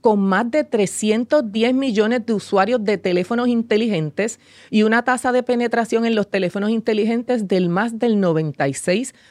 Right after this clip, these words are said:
por ciento. Yo le diría que prácticamente hoy todo se puede pagar con A T H móvil, que es lo que, ¿verdad?, nosotros más conocemos aquí. Le decía yo a Francisco fuera del aire, Francisco, me causó esta curiosidad cuando por primera vez vi a un influencer que pens-,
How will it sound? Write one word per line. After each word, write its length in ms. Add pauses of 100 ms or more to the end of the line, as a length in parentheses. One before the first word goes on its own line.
(140)
por 140
ciento. 540 (600)
Yo 260
le 300
diría 500 (400)
que 120
prácticamente 920
hoy 200
todo 480
se 180
puede 240
pagar 260
con 160
A 60
T 100
H 240
móvil, 280
que 100
es 40
lo 120
que, 80
¿verdad?, 240
nosotros 340
más 240
conocemos 640
aquí. 240 (840)
Le 60
decía 260
yo 120
a 40
Francisco 460
fuera 300
del 160
aire, 260
Francisco, 580
me 200
causó 260
esta 180
curiosidad 520
cuando 260
por 180
primera 380
vez 260
vi 140
a 80
un 80
influencer 600
que 120
pens-, 260